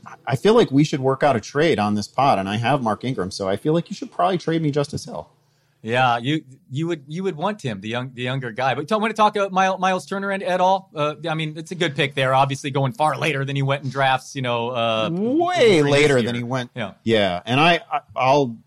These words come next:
Speaker 1: you know, I, I took him in a lot of drafts this year, and, and you basically had to take him depending on where you slotted, uh, uh, in the draft, or third round, fourth round.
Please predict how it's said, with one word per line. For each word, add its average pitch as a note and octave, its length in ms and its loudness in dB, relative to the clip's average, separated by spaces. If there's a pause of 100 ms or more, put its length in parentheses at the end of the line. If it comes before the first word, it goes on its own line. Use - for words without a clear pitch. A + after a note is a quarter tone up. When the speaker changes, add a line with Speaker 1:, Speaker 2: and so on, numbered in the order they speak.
(400)
Speaker 1:
you F#3 60 -2
know, A#2+ 260 -2
I, C#3+ 240 -4
I C#3+ 100 4
took - 220 -2
him G2 100 -2
in F#2 80 -4
a F2+ 60 -4
lot F#2 180 0
of F#2 60 -2
drafts F#2 280 0
this G2 200 -6
year, F2 200 -4
and, F2 200 -8
and F#2 120 -4
you F2+ 80 -6
basically F#2+ 600 -4
had F#2 200 -4
to F2 60 -12
take F2+ 280 -8
him F2 180 -8
depending F2+ 400 -8
on E2 160 -8
where F2 160 -4
you E2+ 140 -6
slotted, E2+ 720 -4
uh, D#2 560 -8
uh, - 400 -14
in E2+ 140 -6
the E2+ 60 -6
draft, F2 540 -4 (120)
or - 80 -14
third F2+ 360 -4
round, F2 280 -4
fourth F#2 280 -8
round. G2 300 -2